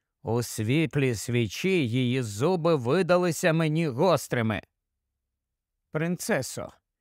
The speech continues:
що ти робиш у цій частині палацу?» «Я їсти хочу»,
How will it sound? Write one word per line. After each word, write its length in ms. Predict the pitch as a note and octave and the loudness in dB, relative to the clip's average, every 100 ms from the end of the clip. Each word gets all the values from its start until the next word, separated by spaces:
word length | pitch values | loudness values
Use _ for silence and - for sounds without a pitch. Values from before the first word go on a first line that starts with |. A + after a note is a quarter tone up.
| _ _ _ | _ _ _
що 500 | - - G3 F#3+ G#3+ | -18 -4 0 2 2
ти 260 | - A#3+ A3 | 0 2 2
робиш 520 | A3+ G#3 B2 B2 - | 4 4 2 -2 -2
у 100 | B2+ | -4
цій 320 | - E3+ F#3+ | -2 0 0
частині 640 | - F3 C#3 - D#3+ D3+ | 0 0 0 -2 0 0
палацу?» 680 | E3 F#3+ F3+ F#3 B2 - C3 - _ _ _ _ _ _ _ _ _ _ _ _ | 2 2 4 4 0 -6 -8 -10 _ _ _ _ _ _ _ _ _ _ _ _
«Я 300 | A#2+ C#3+ F3 | -4 2 2
їсти 580 | G3 E3 D3 B2+ - C#3+ | 2 2 0 -2 -2 -2
хочу», 720 | - D3+ C#3+ C3+ D3+ C#3 C#3 | 0 0 0 0 0 0 -2